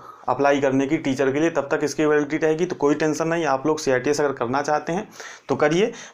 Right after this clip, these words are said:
बस आपको पाँच साल बाद एक थोड़ा सा ये छोटा सा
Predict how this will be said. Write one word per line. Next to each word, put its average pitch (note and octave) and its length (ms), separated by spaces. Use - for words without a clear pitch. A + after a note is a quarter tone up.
बस E3+ 180
आपको E3 240
पाँच D3+ 280
साल C#3+ 140
बाद F#3 220
एक F#3 180
थोड़ा C#3 160
सा D3+ 120
ये F#3 140
छोटा C3+ 300
सा E3 220